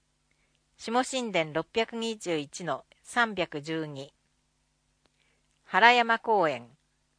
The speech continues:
スネオリ町四の八の二十四。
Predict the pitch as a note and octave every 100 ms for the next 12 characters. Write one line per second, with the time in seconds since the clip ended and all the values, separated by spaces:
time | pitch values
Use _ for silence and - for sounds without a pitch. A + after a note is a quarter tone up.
0 | _ _ _ - G3+ A3+ B3 A#3+ A#3 -
1 | E3 C3 - _ - A#3 B3 F#3 D#3+ E3+
2 | G#3 F3+ D#3 G3+ F#3+ D3 C3+ D3 B2+